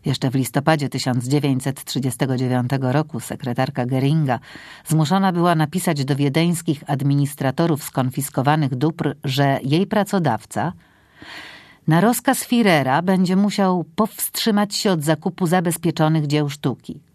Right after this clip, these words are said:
Również Bormann musiał natychmiast napisać do monachijskiego dygnitarza, każąc mu szukać kilku bardzo dużych pomieszczeń, w których można by przechować skarby sztuki dla nowych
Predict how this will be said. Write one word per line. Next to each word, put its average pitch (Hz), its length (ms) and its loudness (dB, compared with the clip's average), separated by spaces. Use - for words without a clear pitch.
Również 127 360 -2
Bormann 120 420 -2
musiał 110 340 -6
natychmiast 117 640 -4
napisać 120 480 -4
do 117 280 0
monachijskiego 127 760 -2
dygnitarza, 131 680 -2
każąc 143 420 0
mu 143 80 0
szukać 143 480 -4
kilku 139 580 -6
bardzo 180 460 2
dużych 151 340 -2
pomieszczeń, 123 640 -2
w - 60 -20
których 143 320 -4
można 190 440 2
by 175 120 -2
przechować 156 760 -2
skarby 127 460 -2
sztuki 143 380 -4
dla 123 160 0
nowych 139 380 -2